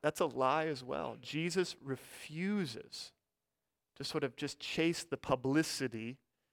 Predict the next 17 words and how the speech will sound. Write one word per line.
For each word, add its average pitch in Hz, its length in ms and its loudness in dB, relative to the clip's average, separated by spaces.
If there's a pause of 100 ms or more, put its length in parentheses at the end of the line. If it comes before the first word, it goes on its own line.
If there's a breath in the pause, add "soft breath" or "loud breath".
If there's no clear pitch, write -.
(200)
and 131 160 -4
the 127 60 4
poll 160 420 4
numbers 113 580 -6
because 135 340 -2
he 139 120 -4
loves 143 640 6 (100)
us 135 400 2
too 165 360 -6
much - 640 -2 (760)
to - 80 -14
simply 135 420 -4
affirm 131 480 -2
us 110 380 -4 (640)
in 131 100 -6
our 120 140 -2
sin 113 400 -6